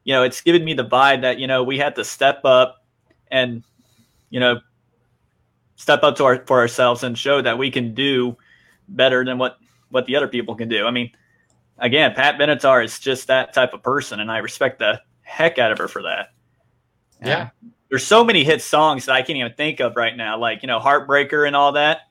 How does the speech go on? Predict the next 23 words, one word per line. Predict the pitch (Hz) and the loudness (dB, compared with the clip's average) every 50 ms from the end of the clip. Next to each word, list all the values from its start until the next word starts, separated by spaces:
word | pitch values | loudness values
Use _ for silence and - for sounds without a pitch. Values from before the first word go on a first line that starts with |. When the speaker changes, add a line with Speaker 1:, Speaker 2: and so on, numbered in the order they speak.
| _ _ _ _ _ _ _ _ | _ _ _ _ _ _ _ _
Speaker 1:
but | 131 127 120 | -4 -4 -2
there's | 139 143 - - | -2 -4 -2 0
so | 170 170 160 | 0 0 0
many | 156 151 127 127 | 0 -2 0 0
others | 147 147 127 113 - | 0 0 0 -4 -4
that | 120 113 | -4 -4
I | 104 | -4
like. | 101 104 101 95 104 120 - _ _ _ _ _ _ _ _ _ _ _ - | -4 -2 -4 -4 -4 -6 -8 _ _ _ _ _ _ _ _ _ _ _ -14
I | - | -10
mean, | 110 107 | -6 -4
I | 120 | -4
was | 127 120 - | -4 -4 -4
listening | 135 127 - 131 127 117 | -6 -6 -6 -8 -10 -8
to | - 139 127 | -6 -2 -2
her | 131 131 131 | 0 0 -2
this | 127 127 - - | -4 -6 -8 -4
morning | 131 139 147 143 131 123 | 0 0 0 2 0 0
just | 113 139 127 - - | -2 -2 -2 -2 -2
to, | - 135 127 123 | 0 2 2 2
you | 127 | 2
know, | 127 127 123 | 0 0 0
get | 120 135 | 2 2
a | 131 120 117 120 | 2 2 2 0